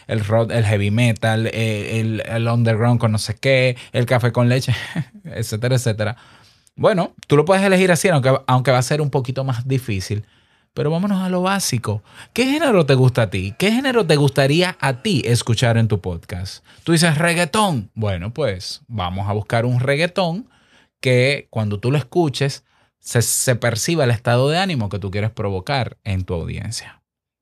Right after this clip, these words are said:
¿Ya? Porque hay reggaetones que son melancólicos, hay reggaetones que son románticos, hay reggaetones que son,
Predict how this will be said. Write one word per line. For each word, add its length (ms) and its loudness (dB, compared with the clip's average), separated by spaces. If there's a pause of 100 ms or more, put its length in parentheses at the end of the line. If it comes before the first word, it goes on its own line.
(220)
¿Ya? 180 -8
Porque 280 -2
hay 120 4
reggaetones 580 2
que 120 0
son 540 0
melancólicos, 1040 0 (220)
hay 140 2
reggaetones 580 2
que 100 -2
son 460 0
románticos, 920 0 (280)
hay 240 2
reggaetones 500 0
que 140 -2
son, 480 2